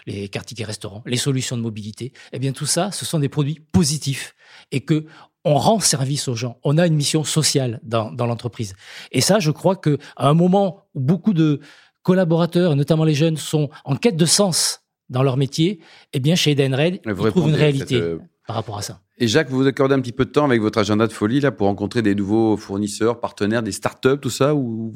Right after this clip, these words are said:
Speaker 2: vous n'avez pas le temps ?
Speaker 1: Écoutez, j'essaie toujours de,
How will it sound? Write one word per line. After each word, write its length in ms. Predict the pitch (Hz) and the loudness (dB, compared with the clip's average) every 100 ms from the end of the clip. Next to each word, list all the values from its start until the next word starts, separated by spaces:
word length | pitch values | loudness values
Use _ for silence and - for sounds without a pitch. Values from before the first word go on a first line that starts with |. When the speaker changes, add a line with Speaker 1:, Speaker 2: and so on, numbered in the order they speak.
| 107 | -6
Speaker 2:
vous 100 | 107 | 0
n'avez 120 | 104 | 2
pas 80 | 107 | 2
le 60 | |
temps ? 200 | 98 98 - - - - - - | 0 -4 -10 -20 -20 -20 -14 -6
Speaker 1:
Écoutez, 260 | 131 147 | -2 0
j'essaie 260 | 170 151 175 | 2 2 0
toujours 440 | - 196 165 208 170 | 2 2 2 0 0
de, 540 | 143 139 139 131 127 | 0 2 0 -2 -6